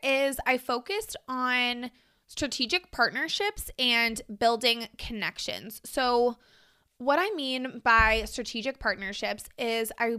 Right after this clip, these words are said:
partnered and reached out to similar businesses that complement our business. So for example, like, P R,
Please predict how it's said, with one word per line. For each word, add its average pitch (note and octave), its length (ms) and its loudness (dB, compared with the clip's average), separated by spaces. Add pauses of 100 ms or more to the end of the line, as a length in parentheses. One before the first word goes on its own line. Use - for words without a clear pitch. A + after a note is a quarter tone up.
partnered D#4+ 720 -6
and A3+ 320 -4
reached B3+ 320 -2
out A3 440 4
to G#3+ 580 -4 (880)
similar E4 960 -2 (340)
businesses G4 540 0
that A#3 320 4
complement D4 1040 -2 (200)
our A3 420 6
business. F3+ 800 -10
So A3+ 300 0
for B3 120 -4
example, A3 540 0
like, - 260 -4
P C#4+ 200 -2
R, A#3 340 8